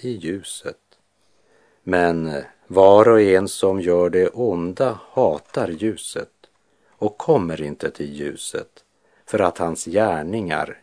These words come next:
inte ska avslöjas, säger Jesus i Johannes tre tjugo. Men den som lyder sanningen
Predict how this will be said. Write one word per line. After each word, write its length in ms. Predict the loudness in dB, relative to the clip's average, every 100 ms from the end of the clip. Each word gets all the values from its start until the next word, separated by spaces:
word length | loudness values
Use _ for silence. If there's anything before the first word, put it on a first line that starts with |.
| _
inte 340 | -10 -6 -4
ska 240 | -4 -4 -6
avslöjas, 1300 | -2 -2 -2 -4 -8 -6 -6 -6 -10 -14 -14 -20 -20 _ -10
säger 380 | -2 0 2 0
Jesus 680 | -2 -6 -6 -8 -10 -6
i 40 | -4
Johannes 640 | -2 -2 -4 -6 -10 -12
tre 400 | -14 -10 -10 -10
tjugo. 580 | -16 -10 -10 -8 -12 -14 -16 _ _ _ _ _ _ _ _ _ _ _ _ -20 -20 -6
Men 260 | 0 2 6
den 260 | 6 4
som 400 | 2 2 2 0 -6
lyder 640 | -4 -4 -4 -4 -2 -2
sanningen 840 | -2 0 0 -2 -8 -10 -10 -12